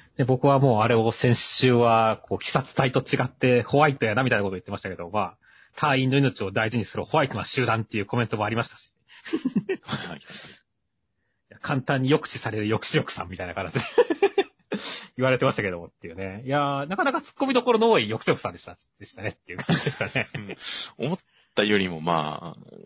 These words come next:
Speaker 2: あ、あの部隊は強くはなかったんですね。
Speaker 1: そうだね。なんかもっと吸血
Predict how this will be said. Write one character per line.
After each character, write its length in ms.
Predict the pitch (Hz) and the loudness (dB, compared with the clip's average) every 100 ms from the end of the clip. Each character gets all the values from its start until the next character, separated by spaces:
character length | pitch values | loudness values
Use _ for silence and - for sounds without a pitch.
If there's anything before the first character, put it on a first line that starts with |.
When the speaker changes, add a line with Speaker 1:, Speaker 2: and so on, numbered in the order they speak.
| - - 92 _ | -20 -20 _ _
Speaker 2:
あ、 120 | - 95 | -8 -6
あ 40 | |
の 120 | 123 | -6
部 160 | 123 135 | -6 -2
隊 320 | 139 113 87 | 0 0 -2
は 200 | 78 78 _ _ | -6 -8 _ _
強 300 | - 101 113 | -14 -10 -10
く 120 | - | -10
は 80 | 76 | -8
な 100 | 76 | -8
か 100 | 80 | -10
っ 40 | |
た 100 | - | -14
ん 60 | - | -16
で 40 | - | -18
す 100 | - | -20
ね。 120 | - _ _ _ _ _ _ _ _ _ _ | -20 _ _ _ _ _ _ _ _ _ _
Speaker 1:
そ 180 | 311 254 | -6 -4
う 40 | |
だ 100 | 113 | -4
ね。 100 | 156 | -4
な 120 | 277 | -4
ん 20 | |
か 120 | 294 240 | -2 -4
も 120 | 311 | -4
っ 60 | |
と 120 | - 156 | -4 -6
吸 220 | 226 240 | -4 -2
血 200 | 269 | -2